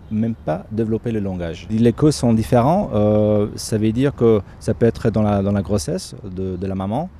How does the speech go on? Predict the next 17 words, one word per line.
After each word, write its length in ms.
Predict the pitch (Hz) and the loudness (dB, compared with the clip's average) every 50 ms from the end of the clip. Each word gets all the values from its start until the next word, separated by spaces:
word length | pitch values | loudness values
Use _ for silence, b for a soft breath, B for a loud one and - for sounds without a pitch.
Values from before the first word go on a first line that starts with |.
| B B B B B B | B B B B B B
Ça 120 | - - 104 | -10 -8 -6
veut 80 | 107 | -4
dire 120 | 107 113 107 | -2 -2 0
une 80 | 107 | 0
infection 420 | 107 101 - 110 101 - - 127 120 | -2 -2 -4 -6 -8 -6 -4 -4 -4
de 80 | 101 | -4
fœtus. 500 | 98 - 107 104 - 135 156 196 202 175 - B B B B B B B B B - | -4 -4 -6 -6 -4 -4 -6 -6 -6 -10 -14 B B B B B B B B B -10
Euh, 120 | 107 107 | -8 -8
ça 180 | 101 - 127 - | -6 -6 -6 -2
peut 100 | - 120 | 0 0
être 220 | 117 - - - | 0 0 -2 -4
également 500 | 127 117 107 110 113 113 117 120 127 117 | -4 -2 0 0 0 0 2 2 2 0
une 80 | 113 113 | 0 0
infection, 800 | 110 - - 113 - - - - 131 127 127 131 127 120 110 101 | -2 -4 -6 -8 -8 -8 -8 -4 -2 -2 0 0 0 0 0 0
euh, 360 | 98 95 92 92 92 92 90 | 0 -2 -2 -2 -2 -2 -2
de 120 | 92 113 | 0 2
l'oreille, 480 | 117 123 120 113 110 120 117 101 95 | 4 4 6 6 4 4 4 2 0